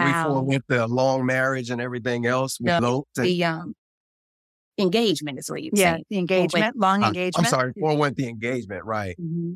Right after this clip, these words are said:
Speaker 2: And, uh, got married. Uh, we eloped to a small wedding chapel in Saint, uh, Kissimmee, Saint Cloud, Florida.
Speaker 1: Wow.
Speaker 2: We bungee jumped, uh, in order to consummate our marriage that night. We came back home
Speaker 1: Wait a
Speaker 2: after
Speaker 1: minute. <laughs> Wait a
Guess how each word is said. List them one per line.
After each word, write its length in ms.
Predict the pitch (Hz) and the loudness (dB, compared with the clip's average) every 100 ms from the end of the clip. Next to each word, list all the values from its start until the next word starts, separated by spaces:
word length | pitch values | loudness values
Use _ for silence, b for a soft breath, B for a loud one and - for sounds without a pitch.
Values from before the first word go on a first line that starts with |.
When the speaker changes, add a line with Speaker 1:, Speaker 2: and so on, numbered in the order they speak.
| 196 | -2
Speaker 2:
And, 320 | 123 123 117 | 0 2 2
uh, 80 | 117 | 0
got 240 | 127 143 | 2 2
married. 400 | 135 156 120 95 | 2 0 -2 -6
Uh, 80 | 107 | -6
we 160 | 113 117 | -4 -2
eloped 440 | 113 120 131 - 107 | 0 0 -2 -6 -2
to 140 | 123 | 0
a 60 | 107 | -2
small 280 | - 123 113 | -4 -6 -2
wedding 280 | 120 131 127 | 0 0 0
chapel 480 | - 131 127 135 | 2 0 0 -6
in 100 | 120 110 | -4 -4
Saint, 220 | 131 127 | -4 -4
uh, 260 | 113 110 107 | -2 0 -2
Kissimmee, 420 | 104 113 139 135 | -4 -4 -2 -2
Saint 240 | 120 127 120 | -2 -4 -2
Cloud, 320 | 131 117 113 | 0 0 -2
Florida. 420 | 123 127 135 139 | 0 2 2 0
Speaker 1:
Wow. 280 | 165 190 185 180 | 0 0 2 2
Speaker 2:
We 60 | 131 | 2
bungee 180 | 131 120 | 0 0
jumped, 380 | 127 135 131 | 0 0 -2
uh, 80 | 131 | -2
in 80 | 117 | -2
order 220 | 123 123 | -2 -2
to 120 | 120 120 | -2 -2
consummate 600 | 135 120 - 127 127 120 | 0 0 0 0 0 0
our 140 | 117 | 0
marriage 500 | 117 120 123 127 110 | 0 0 -2 -4 -4
that 180 | 123 120 | -4 -2
night. 300 | 120 120 - | 0 0 -2
We 120 | 113 | -4
came 300 | 123 135 127 | 0 2 2
back 260 | 113 131 147 | 0 -2 0
home 380 | 123 107 113 151 | -2 0 -2 0
Speaker 1:
Wait 60 | 523 | 0
a 60 | 740 | 2
Speaker 2:
after 160 | - - _ _ _ - | -2 -10 _ _ _ -2
Speaker 1:
minute. 240 | 539 | 2
<laughs> 0 | |
Wait 60 | |
a 20 | 480 | 2